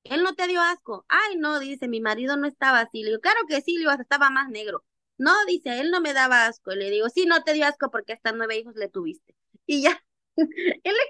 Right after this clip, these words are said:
contesté a mi abuela, o sea, ¿se imaginan el nivel de, de rabia que tenía yo? Pero le contesté. Entonces, de pronto,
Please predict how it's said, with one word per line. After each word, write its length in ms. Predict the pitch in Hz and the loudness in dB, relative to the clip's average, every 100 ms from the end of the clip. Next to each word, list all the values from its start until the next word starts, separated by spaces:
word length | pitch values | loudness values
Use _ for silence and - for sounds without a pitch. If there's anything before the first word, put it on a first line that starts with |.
| 539 | 2
contesté 420 | 359 392 302 233 | 6 6 6 6
a 80 | 294 | 4
mi 120 | 294 | 6
abuela, 540 | 330 302 294 311 285 247 | 4 6 4 4 4 4
o 120 | 233 | 0
sea, 140 | 262 254 | -4 -6
¿se 100 | 262 | -4
imaginan 640 | 247 220 262 254 269 294 | 0 2 2 0 -2 -2
el 160 | 285 262 | -2 -4
nivel 360 | 233 214 214 220 | -6 -4 -4 -4
de, 220 | 254 226 | -4 -4
de 160 | 214 220 | -4 0
rabia 460 | - 220 226 247 | 6 6 4 -2
que 160 | - 269 | -6 -8
tenía 460 | 208 202 208 214 208 | -8 -10 -8 -8 -6
yo? 260 | 196 202 - _ _ _ _ | -6 -6 -10 _ _ _ _
Pero 220 | 254 240 | 2 4
le 120 | 220 185 | 2 -2
contesté. 560 | 175 - - 151 147 _ _ _ _ _ | -6 -8 -12 -12 -12 _ _ _ _ _
Entonces, 680 | 220 247 254 262 262 269 285 | -4 -2 2 2 2 4 2
de 120 | 262 240 | 2 0
pronto, 840 | 254 247 254 277 277 277 262 | 0 0 0 2 2 2 -2